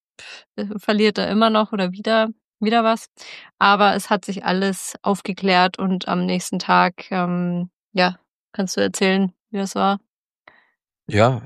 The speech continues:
Speaker 2: du meinst, was, was, inwiefern sich's aufgeklärt
Speaker 1: Ja.
Speaker 2: hat? Ja. Ähm, ja, also es, es ist eben so, <clears throat> dass es ja wohl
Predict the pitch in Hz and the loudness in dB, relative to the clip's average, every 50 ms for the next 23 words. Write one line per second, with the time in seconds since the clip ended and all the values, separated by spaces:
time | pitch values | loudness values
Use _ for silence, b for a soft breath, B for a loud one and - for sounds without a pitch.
0 | - - 123 135 123 113 101 101 98 98 92 - - 101 101 101 - - - - | -12 -14 -10 -6 -2 0 2 4 4 2 2 -2 0 0 0 0 0 -2 -6 -4
1 | 107 104 104 101 - - 127 131 135 123 - - - 104 117 143 131 139 123 110 | -2 -2 -2 -2 -2 -4 -6 -8 -8 -10 -8 -6 -4 0 0 2 4 4 2 2
2 | 104 104 95 98 - 127 - - 101 92 104 160 262 240 214 202 - - _ _ | 2 0 -2 -2 -4 -6 -4 -6 -6 0 4 4 6 6 6 4 -2 -8 _ _
3 | - 98 95 - B B B B B B B B B B B B _ _ - - | -6 -6 -6 -6 B B B B B B B B B B B B _ _ -8 -4
4 | 98 95 95 98 - - 120 104 120 127 - 117 107 107 117 123 127 127 147 - | -4 -4 -4 -4 -6 -2 0 2 2 2 2 0 0 0 0 0 0 -4 -10 -14
5 | _ - 131 107 - - - - - 120 123 - - - - - 127 131 143 127 | _ -10 -8 -8 -8 -8 -8 -10 -10 -10 -10 -8 -8 -6 -6 -4 -4 -2 0 0
6 | 117 117 110 113 117 120 123 120 120 - - 151 170 - _ - 185 180 160 127 | 0 2 2 2 4 2 2 0 0 0 2 2 2 2 _ 4 4 6 6 6
7 | 104 101 98 104 107 95 - 104 98 95 90 101 104 104 | 4 0 -2 -2 -4 -4 -2 0 -2 0 0 0 0 0